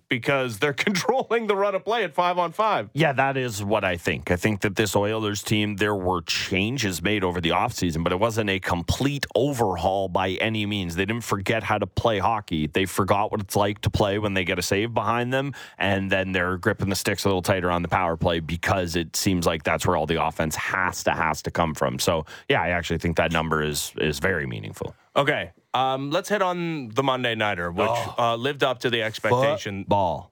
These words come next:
Speaker 1: The, the, the billing of, uh, a Super Bowl rematch, which was a great Super Bowl, an incredible comeback by the Kansas City Chiefs.
Speaker 2: Mm-hmm.
Speaker 1: Instead, yesterday you had the reverse.
Speaker 2: Yeah.
Speaker 1: Eagles coming back.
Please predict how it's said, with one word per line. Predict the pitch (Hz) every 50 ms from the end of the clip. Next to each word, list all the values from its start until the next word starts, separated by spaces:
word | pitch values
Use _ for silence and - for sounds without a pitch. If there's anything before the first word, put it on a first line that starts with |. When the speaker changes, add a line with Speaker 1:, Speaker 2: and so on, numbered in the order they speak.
| _ 110
Speaker 1:
The, | 107 110 104 101 101 85
the, | 85 104 104 - - - _ _ _ _
the | - 110 110
billing | 95 90 131 135 135 135 127 123 120 117 110 107 107 110 - _ _ -
of, | 104 107 107 107 101 101
uh, | 107 104 104 104 104 101 101 98 - - -
a | 113 113
Super | - - 143 127 135
Bowl | 113 127 127 120 110
rematch, | 110 113 113 110 110 107 107 107 110 110 - -
which | - - 107 95 -
was | 104 95 95
a | 90
great | 80 90 117 135 143 139 123
Super | - - 135 120 92 117
Bowl, | 107 113 110 110 113 110
an | 104
incredible | 98 92 - 123 123 123 110 107
comeback | - 120 120 117 113 110 107 104 101 - -
by | 107 104 104 101 101 101 101 95 - - - - - - _ _
the | - 127
Kansas | 127 135 135 123 113 113
City | 113 127 120 113
Chiefs. | - 151 160 147
Speaker 2:
Mm-hmm. | - -
Speaker 1:
Instead, | - - 165 156 143 135
yesterday | 139 143 156 - 156 143 127 123
you | 123 120
had | 120 127
the | 165 180
reverse. | 240 277 311 320 311 311 294 285 - - - - _ -
Speaker 2:
Yeah. | 87 90 90 104 - _ _
Speaker 1:
Eagles | 175 208 240 208 254 240 220 -
coming | - 196 220 208 202 190 175
back. | 180 180 175 175 170 170 170 - -